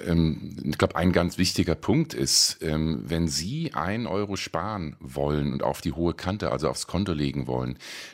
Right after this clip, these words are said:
dann klappt das nur, wenn es auf der anderen Seite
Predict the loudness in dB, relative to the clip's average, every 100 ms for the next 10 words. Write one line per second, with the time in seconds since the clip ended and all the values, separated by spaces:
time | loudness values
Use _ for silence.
0 | -2 -2 0 -2 0 -2 4 4 4 4
1 | 4 2 2 0 0 2 2 2 2 2
2 | 0 -2